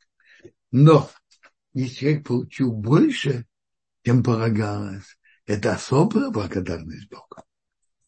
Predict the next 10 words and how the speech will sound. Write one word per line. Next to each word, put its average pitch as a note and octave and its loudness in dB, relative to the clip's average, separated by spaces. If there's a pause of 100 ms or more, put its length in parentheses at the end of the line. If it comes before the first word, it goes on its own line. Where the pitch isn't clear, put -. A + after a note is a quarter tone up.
(1800)
Есть C4 2
комментаторы, D3 2
что G#2+ -4
говор-, G2 -2 (800)
тут B2 -2
написано, D3 0
«Она B2 2
остановилась A2+ 2
от F#2+ -6
рождения». G2 -6